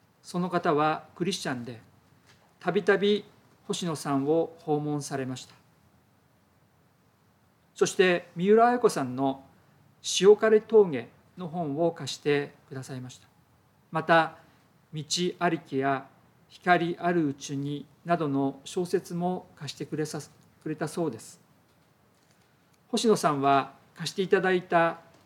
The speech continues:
これらの本を読んで、三浦綾子さんは十三年間もベッドに寝たきりで、ただ天井を見つめながら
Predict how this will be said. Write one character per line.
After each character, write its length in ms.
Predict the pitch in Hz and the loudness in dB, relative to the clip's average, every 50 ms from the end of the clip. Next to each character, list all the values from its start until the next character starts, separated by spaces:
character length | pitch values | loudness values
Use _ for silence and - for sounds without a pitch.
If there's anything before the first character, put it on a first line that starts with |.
| _ - _ _ _ | _ -20 _ _ _
こ 100 | - 175 | -2 4
れ 100 | 190 202 | 4 4
ら 100 | 196 180 | 4 4
の 120 | 170 156 135 | 0 0 -4
本 260 | 135 175 175 165 151 | -4 -4 -4 -4 -2
を 60 | 143 | -2
読 220 | 135 147 160 156 | -2 -2 -2 -2
ん 60 | 139 120 | -6 -8
で、 140 | 120 113 110 _ _ _ _ _ _ _ _ _ _ _ _ _ _ _ _ _ - | -10 -14 -16 _ _ _ _ _ _ _ _ _ _ _ _ _ _ _ _ _ -8
三 120 | 151 156 | -6 -4
浦 180 | 160 165 170 180 | -2 2 2 2
綾 100 | 190 185 | 2 2
子 100 | - 170 | -2 -4
さ 160 | - - 151 | -4 -4 -6
ん 140 | 135 131 127 | -6 -4 -2
は 280 | 139 143 139 135 - - _ _ _ _ _ _ _ _ - | 0 0 0 0 -2 -8 _ _ _ _ _ _ _ _ -10
十 340 | 123 - 143 156 180 202 202 | -6 -4 -2 2 2 2 2
三 300 | - 233 233 233 226 226 | 2 2 2 2 2 0
年 240 | 233 240 233 226 220 | 0 0 -2 -2 -4
間 320 | - 196 170 147 139 135 | -4 -4 -4 -2 -4 -2
も 240 | 143 147 147 - - - _ - | 0 0 -2 -2 -4 -10 _ -8
ベ 120 | 135 170 | -4 -4
ッ 60 | 175 170 - | -4 -2 -2
ド 120 | - 147 127 | -4 -2 -2
に 240 | 123 123 117 120 123 | -2 -6 -8 -10 -6
寝 100 | 131 135 | -8 -6
た 180 | 135 170 156 | -4 -4 -4
き 140 | 151 - 160 | -4 -6 -8
り 120 | 139 156 131 | -8 -8 -10
で、 180 | 120 110 - _ _ _ _ _ _ _ _ _ _ _ _ _ _ _ | -10 -16 -18 _ _ _ _ _ _ _ _ _ _ _ _ _ _ _
た 140 | - 190 175 | -2 0 2
だ 280 | 165 151 139 117 - - _ _ _ | 2 2 0 0 -4 -12 _ _ _
天 300 | - 160 160 165 165 156 | -6 -6 -4 -4 -6 -4
井 120 | 143 170 | 0 2
を 160 | 175 170 170 165 | 2 2 2 0
見 100 | 165 151 | -2 -6
つ 160 | - - 175 | -8 -6 -4
め 100 | 175 180 | -4 -2
な 140 | 180 185 170 | -2 -2 -2
が 120 | 160 143 | -2 -4
ら 140 | 131 117 | -4 -4